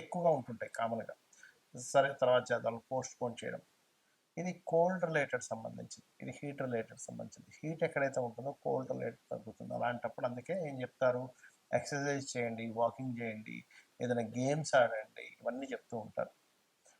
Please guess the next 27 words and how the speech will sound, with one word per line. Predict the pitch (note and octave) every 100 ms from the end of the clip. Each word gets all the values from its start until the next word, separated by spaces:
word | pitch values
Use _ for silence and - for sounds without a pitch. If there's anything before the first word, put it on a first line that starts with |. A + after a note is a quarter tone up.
| _ -
ఎందుకు | C#3 - D3+ C#3
అంటే | - A3+ D4+ - _ - C3
దాని | C#3+ D#3+ D#3+
ప్రభావం | C#3 C#3 D#3 F#3 E3
పోవాలి, | D3 C#3 B2+ A#2
మార్స్ | B2 C#3+ E3+ - E3+
రిలేటెడ్ | D#3 C#3 C3 B2+
ఎనర్జీ | A#2+ B2+ C3+
పెరగాలి | A#2 A2 A2+ A2+ A2
అనేటువంటి | G#2+ - G#2 - A2
భావంతో. | G2 G2+ - - _ _ _ -
So | F#3+ E3+ F3 -
ఏదైనా | B2+ B2 A#2
ఆలయానికి | A#2+ B2 B2 -
వెళ్ళడం, | A#2+ A2+ C3 - _ _ _ -
గోశాలకు | A2 C3 C#3 F3 D#3+ D3+ C3+
వెళ్ళి | C#3+ C3
గోవులకి | B2 B2+ B2+ A#2+
ఏదైనా | A#2 A2 A2
తినిపించడము, | A2 A#2 A2+ - - A2+ _ _ _ _ _ _ _ _ _ _ - C3 D3
ఏదైనా | D#3+ F#3 E3+ D3+
ఆలయంలో | C3+ - - - - - -
సేవాది | A#2+ B2+ C#3 C#3 C#3 - _ _ -
కార్యక్రమాలు | B2 A#2+ - A#2+ A2 A2+
జరుగుతుంటే | A#2 - C3+
అక్కడికి | B2+ A#2+
వెళ్ళి | C#3